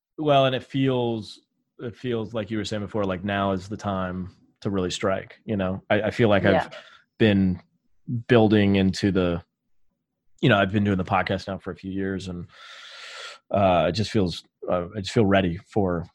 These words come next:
Speaker 1: "Let's go. Let's make this happen," whatever that needs to be, but
Speaker 2: Oh, this is exciting! Yeah, I'm happy to have a, a brainstorm session with you. I feel like we can carve out what you've been doing,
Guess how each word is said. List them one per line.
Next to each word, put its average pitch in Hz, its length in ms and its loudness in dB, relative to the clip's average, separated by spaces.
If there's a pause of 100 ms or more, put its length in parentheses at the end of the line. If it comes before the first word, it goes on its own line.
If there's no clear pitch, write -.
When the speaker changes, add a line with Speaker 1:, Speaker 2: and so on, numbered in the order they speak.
(240)
Speaker 1:
"Let's 82 140 -8
go. 98 320 0
Let's 92 240 -12
make 87 180 -10
this - 400 -10 (1200)
happen," 90 460 -6
whatever 98 260 -4
that 92 160 -6 (420)
needs 85 200 -10
to - 60 -14
be, 82 180 -6
but 73 220 -14 (1000)
Speaker 2:
Oh, 196 180 6
this 165 120 2
is 190 140 -2
exciting! 160 640 2
Yeah, 202 200 6
I'm 185 140 4
happy 214 320 2
to 202 80 2
have 180 220 0
a, 170 280 -2
a 165 120 -2
brainstorm 160 760 -6
session 160 420 -2
with 156 220 -6
you. 156 320 2 (420)
I 175 60 0
feel 180 180 4
like 180 220 4
we 156 180 0
can 156 440 0 (580)
carve 175 400 2
out 160 320 2
what 165 180 -6
you've 156 220 -10
been 160 220 -8
doing, 208 600 -4